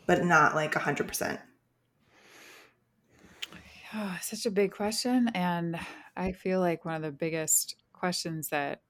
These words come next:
Speaker 2: I receive is working with families, because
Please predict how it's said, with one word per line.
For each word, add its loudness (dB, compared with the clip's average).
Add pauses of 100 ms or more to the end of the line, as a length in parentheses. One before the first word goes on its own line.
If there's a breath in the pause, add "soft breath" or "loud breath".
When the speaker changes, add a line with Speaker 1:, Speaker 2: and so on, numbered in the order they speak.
Speaker 2:
I -2
receive -4
is -10
working -6
with -8 (540)
families, -4
because -4